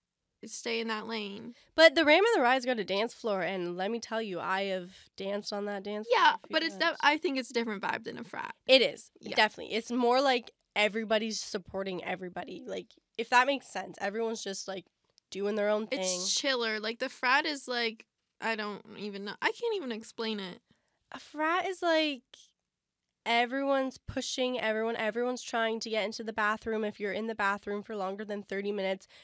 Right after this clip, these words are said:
Speaker 2: you're getting the door busted down by the people in line. It smells weird.
Speaker 1: Ugh.
Speaker 2: It, it's just
Speaker 1: Most of the time,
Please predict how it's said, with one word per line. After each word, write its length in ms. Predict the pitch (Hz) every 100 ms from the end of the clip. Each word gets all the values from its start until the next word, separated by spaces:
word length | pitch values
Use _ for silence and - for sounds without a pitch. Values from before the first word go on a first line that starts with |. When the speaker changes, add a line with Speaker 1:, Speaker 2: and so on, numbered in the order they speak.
| _
Speaker 2:
you're 160 | 196 208
getting 280 | 214 208 214
the 80 |
door 340 | 196 196 190 190
busted 600 | - 190 196 - 208 180
down 360 | 196 185 185
by 120 | 185 180
the 100 | 190
people 360 | 202 196 196 196
in 140 | 185
line. 500 | 180 175 180 185 185 - - - -
It 180 | -
smells 640 | - - 247 262 262 262 254
weird. 800 | 247 254 254 247 247 247 240 233 - _ _ _ _ _ _ _ _ _ -
Speaker 1:
Ugh. 80 | 262
Speaker 2:
It, 160 | 226
it's 220 | - 262 -
just 540 | 311 - - - - - - _
Speaker 1:
Most 380 | 277 320 370 -
of 80 | 381
the 80 |
time, 680 | 349 - 277 277 285 277 294